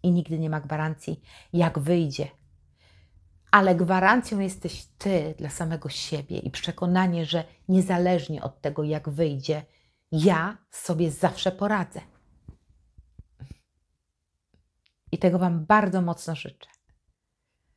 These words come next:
Na dzisiaj to już wszystko. Jak zwykle zapraszam cię na spotkanie indywidualne. Pod filmem znajdziesz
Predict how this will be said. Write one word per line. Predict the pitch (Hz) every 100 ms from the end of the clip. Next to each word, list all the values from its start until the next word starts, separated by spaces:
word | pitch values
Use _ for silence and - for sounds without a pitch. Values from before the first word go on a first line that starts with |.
| _ _ _ -
Na | 180
dzisiaj | - 254
to | 254
już | 156 156 -
wszystko. | - - - - - _ _ _ _ _ _ _ _ _ -
Jak | 190 160
zwykle | - 202 196
zapraszam | 170 - 170 165
cię | -
na | 160
spotkanie | - 156 - 160 147
indywidualne. | 147 143 151 160 160 160 147
Pod | - -
filmem | - 196 180 160 151
znajdziesz | 143 151 139 143 -